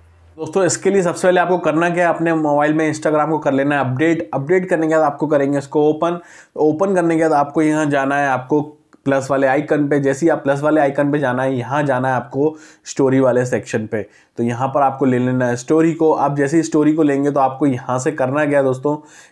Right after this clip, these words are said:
यहाँ आपको एक फ़ोटो ले लेनी है किसी भी सामने फ्रंट की। तो मैं इसको कैमरा चेंज करके फ़ोटो क्लिक कर लेता हूँ,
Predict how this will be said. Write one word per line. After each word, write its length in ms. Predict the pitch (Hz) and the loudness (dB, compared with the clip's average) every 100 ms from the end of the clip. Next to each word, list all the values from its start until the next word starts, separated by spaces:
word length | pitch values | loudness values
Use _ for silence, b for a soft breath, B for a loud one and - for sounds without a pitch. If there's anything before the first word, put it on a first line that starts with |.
| 117 | -4
यहाँ 280 | 131 160 147 | -2 0 0
आपको 300 | 135 - 151 | -2 0 0
एक 220 | 147 - | 0 -2
फ़ोटो 300 | 127 120 160 | -4 0 2
ले 140 | 151 | 2
लेनी 360 | 135 135 135 135 | 2 0 0 0
है 160 | 135 147 | 0 -2
किसी 360 | 147 131 143 | -4 -2 2
भी 160 | 143 147 | 4 2
सामने 400 | 143 131 127 135 | 2 -2 0 -2
फ्रंट 340 | 135 135 147 | -2 -2 -2
की। 160 | 147 139 | 0 0
तो 140 | 139 | 0
मैं 80 | 131 | -2
इसको 200 | 127 143 | -2 -4
कैमरा 340 | 131 113 117 131 | -2 -2 0 -2
चेंज 260 | 127 123 | -2 -4
करके 220 | 123 120 127 | -2 -4 -4
फ़ोटो 360 | 123 113 127 123 | -6 -2 -4 -4
क्लिक 220 | 135 131 147 | -6 -4 -2
कर 100 | 139 | 0
लेता 180 | 131 | 0
हूँ, 180 | 135 147 | -2 -4